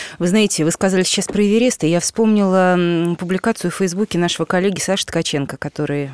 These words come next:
э, работает в журнале «Фома», когда он, он, по-моему, э, размышлял по поводу Эвереста и подъема туда группы альпинистов. Там же это часто бывает, что люди теряют сознание, и, в общем-то,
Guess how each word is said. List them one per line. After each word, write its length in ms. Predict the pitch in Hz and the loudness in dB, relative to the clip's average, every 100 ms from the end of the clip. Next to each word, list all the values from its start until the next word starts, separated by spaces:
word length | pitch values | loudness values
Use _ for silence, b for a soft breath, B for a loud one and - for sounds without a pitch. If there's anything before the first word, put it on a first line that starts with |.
| - | -8
э, 200 | 156 151 | -6 -4
работает 380 | 156 151 - 143 | -2 -4 -4 -6
в 20 | |
журнале 320 | 156 160 143 | -4 -2 -2
«Фома», 360 | - 185 226 254 B B B B B - | -2 0 2 0 B B B B B -6
когда 500 | 180 160 208 220 214 - | -4 0 2 4 4 2
он, 380 | 214 240 214 175 - | 4 6 4 2 0
он, 220 | 262 220 | 4 4
по-моему, 560 | 165 165 160 151 143 143 - | 4 4 4 4 2 -2 -4
э, 220 | 175 170 | 0 2
размышлял 640 | 175 180 185 - 240 247 233 | 4 2 2 2 4 4 2
по 220 | 175 - | 0 -2
поводу 760 | - 220 185 175 180 175 170 - - | 0 0 0 0 2 4 2 0 0
Эвереста 560 | 180 202 247 - - | 4 6 6 2 0
и 100 | 165 | 0
подъема 460 | 175 185 190 170 160 | 2 2 4 4 2
туда 500 | 208 180 240 233 190 | 0 0 2 4 2
группы 440 | 170 208 190 180 | 2 0 2 2
альпинистов. 1080 | 170 160 156 156 185 220 254 - 165 - - | 2 2 0 0 2 4 4 2 -2 -2 -2
Там 180 | 196 190 | 0 2
же 200 | 185 185 B B | 2 0 B B
это 140 | - 226 | -2 2
часто 320 | - 247 226 | 4 4 4
бывает, 480 | 208 214 147 120 - | 4 6 6 4 0
что 240 | - 151 | -2 2
люди 340 | 156 175 151 151 | 4 4 4 2
теряют 400 | 180 170 156 - | 2 4 4 2
сознание, 640 | 170 180 240 240 170 156 | 0 2 4 6 4 2
и, 240 | 196 190 B B B | 2 2 B B B
в 180 | 156 175 | -2 4
общем-то, 720 | 269 - - 190 - 139 117 | 4 4 2 2 2 2 2